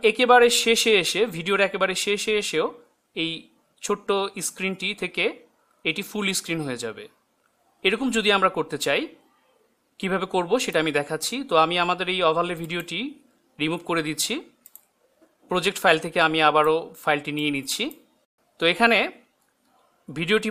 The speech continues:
প্রথমে ফুল স্ক্রিনে থাকবে। আমাদের এই ভিডিওটি সিলেক্ট করা আছে, এখান থেকে আমরা ট্রান্সফর্মটা সিলেক্ট করে নিলাম। আমি কিছু সময় পরে ঠিক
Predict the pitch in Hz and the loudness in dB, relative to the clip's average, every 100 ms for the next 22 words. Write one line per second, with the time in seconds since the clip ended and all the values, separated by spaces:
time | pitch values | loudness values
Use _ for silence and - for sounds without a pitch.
0 | - 196 - 220 214 392 - _ - - | -2 -4 0 0 0 -2 -12 _ -12 -4
1 | 202 196 - 170 160 139 135 302 - _ | -2 -2 -2 -4 -2 -2 -2 -4 -6 _
2 | _ _ _ _ _ _ _ _ _ _ | _ _ _ _ _ _ _ _ _ _
3 | _ _ _ _ _ - 165 185 196 180 | _ _ _ _ _ 0 2 2 0 -4
4 | 185 202 196 180 180 190 170 165 160 180 | -4 -4 -4 -4 -2 4 8 8 6 0
5 | 160 170 165 160 151 147 151 147 147 156 | -4 -6 -4 -2 -2 -2 2 0 0 -4
6 | 151 151 143 139 139 131 131 202 - - | -4 -4 -6 -8 -6 -4 -2 -4 -6 -16
7 | - _ _ - _ 339 _ - _ _ | -20 _ _ -20 _ -20 _ -20 _ _
8 | _ _ _ - 165 202 180 - _ _ | _ _ _ 2 2 2 -4 -10 _ _
9 | _ _ _ - 190 - 220 214 - _ | _ _ _ -10 -8 -4 -6 -6 -14 _
10 | - 196 196 196 - 185 180 135 233 - | -10 -2 0 0 2 4 4 4 -2 -4
11 | _ _ _ _ _ _ _ _ _ - | _ _ _ _ _ _ _ _ _ -12